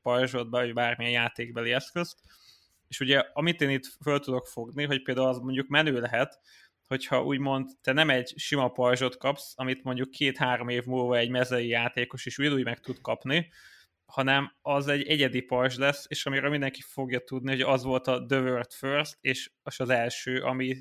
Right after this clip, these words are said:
először a játékban úgymond, ö, esett, vagy amit dobott egy ilyen boss, és hogy, és hogy tényleg lesz kicsit ilyen megkülönböztető jelzése annak, hogy az ugye nagyon nem mindegy, hogy így a gyűjtők számára, hogy az most az a pajzs, amit akkor annó tudjuk, hogy kiütött ki,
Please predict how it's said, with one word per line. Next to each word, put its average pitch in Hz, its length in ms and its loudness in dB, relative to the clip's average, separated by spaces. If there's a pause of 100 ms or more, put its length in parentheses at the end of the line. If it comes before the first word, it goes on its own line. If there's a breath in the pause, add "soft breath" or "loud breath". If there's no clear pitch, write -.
(200)
először 127 600 -2
a 123 40 0
játékban 123 540 0
úgymond, 123 440 -6 (540 soft breath)
ö, 123 200 -2
esett, 117 420 0
vagy 117 120 -6
amit 120 180 -4
dobott 120 340 -4
egy 120 160 -4
ilyen 117 220 -2
boss, 120 380 -4 (600 soft breath)
és 131 240 0
hogy, 127 260 0
és 139 160 -4
hogy 131 120 -2
tényleg 127 300 4
lesz 127 440 0
kicsit 135 340 -8
ilyen 127 120 0
megkülönböztető 131 760 -2
jelzése 127 580 0
annak, 135 440 -2
hogy 131 200 0
az 131 160 0
ugye 135 160 2
nagyon 135 260 4
nem 123 180 -2
mindegy, 127 460 -2
hogy 127 300 0 (260 loud breath)
így 127 120 -2
a - 20 2
gyűjtők 131 380 0
számára, 127 500 2
hogy 127 100 2
az 127 140 2
most 131 260 -4
az 143 180 4
a 139 80 8
pajzs, 127 340 6
amit 123 240 2
akkor 131 400 2
annó 123 360 2
tudjuk, 120 360 -6
hogy 120 180 -8
kiütött 123 480 -6
ki, 160 340 0